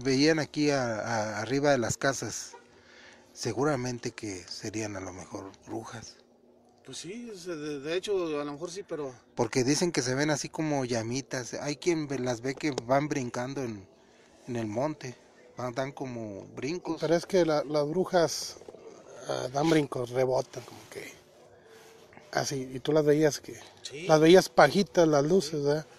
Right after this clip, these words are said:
Speaker 2: Igual, igual sí, sí bajaban así, pero
Speaker 1: Pero a lo mejor estas
Speaker 2: no.
Speaker 1: eran brujas pesadas.
Speaker 3: A, a lo mejor traían cohetes.
Speaker 1: No, no, de esas que, que el peso las
Speaker 3: <laughs> No.
Speaker 1: hace que se bajen y, y,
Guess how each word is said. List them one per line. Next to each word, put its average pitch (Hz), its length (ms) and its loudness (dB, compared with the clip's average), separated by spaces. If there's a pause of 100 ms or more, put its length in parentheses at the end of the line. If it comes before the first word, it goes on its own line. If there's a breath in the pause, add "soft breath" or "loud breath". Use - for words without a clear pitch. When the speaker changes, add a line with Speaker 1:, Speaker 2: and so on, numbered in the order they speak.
(100)
Speaker 2:
Igual, 156 300 2 (140)
igual 175 240 2
sí, 202 160 -8
sí 196 140 -4
bajaban 190 400 0
así, 180 280 -6 (380 loud breath)
pero 143 120 -2
Speaker 1:
Pero 147 160 12
a 156 40 12
lo 156 120 12
mejor 165 260 12
estas 175 280 12
Speaker 2:
no. 180 60 12
Speaker 1:
eran 175 360 12
brujas 151 300 8
pesadas. - 760 0 (320)
Speaker 3:
A, 131 260 -6
a 147 40 -2
lo 147 80 0
mejor 147 180 2
traían 170 280 6
cohetes. 165 580 4
Speaker 1:
No, 180 240 12
no, 160 180 8
de 170 100 6
esas 170 220 4
que, 165 300 6
que 143 80 0
el 123 140 2
peso 170 320 2
las 143 140 2
Speaker 3:
<laughs> - 20 2
No. 147 60 4
Speaker 1:
hace 156 220 4
que 139 80 0
se 135 120 -4
bajen 135 400 -2
y, 107 240 -10
y, 117 160 -8